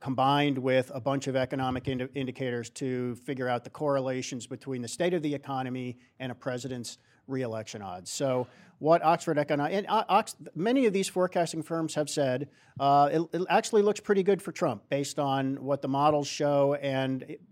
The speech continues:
you know, in plain English, when the economy is pretty good and a Republican of either part, excuse me, a president of either party is trying to get reelected, normally he does.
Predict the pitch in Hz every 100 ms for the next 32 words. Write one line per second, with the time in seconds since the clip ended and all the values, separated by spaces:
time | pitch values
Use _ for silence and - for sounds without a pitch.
0 | - 170 170 147 135 139 135 - 170 170
1 | 151 165 170 165 - _ _ 151 156 151
2 | 151 170 185 175 - 170 170 135 127 135
3 | 147 131 131 123 123 - 143 147 147 139
4 | 127 120 127 175 156 147 170 - - -
5 | 170 135 113 - 160 180 135 127 123 127
6 | 139 127 - 190 156 123 123 _ _ -
7 | _ 135 131 131 127 143 147 151 151 170
8 | 175 214 190 151 170 190 196 208 254 120
9 | -